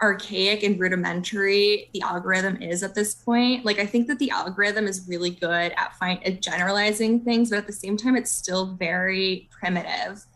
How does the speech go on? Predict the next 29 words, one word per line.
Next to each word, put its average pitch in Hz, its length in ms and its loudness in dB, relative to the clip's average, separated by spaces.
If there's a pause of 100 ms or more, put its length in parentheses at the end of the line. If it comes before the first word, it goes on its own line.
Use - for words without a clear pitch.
(220)
Like, 208 80 2
it's, 214 180 6
it's 220 200 6
not 233 260 6
perfect, 233 560 4
and 190 160 0
everybody 185 840 4 (560)
underestimates, 185 640 0
like, 160 120 -4
how 180 480 0
well, 165 420 -4
like, 165 140 -10
the 180 140 0
algorithm 175 420 -2
can 196 120 0
actually 180 340 2
measure 175 760 0 (840)
the 196 180 2
essences 180 760 -2
and 170 300 -8
beauties 170 580 0 (100)
of 185 120 -2
what 175 200 -4
human 175 220 -4
beings 180 360 -2
are 170 240 -2
naturally 180 420 -4
drawn 180 360 -6
to, 262 520 2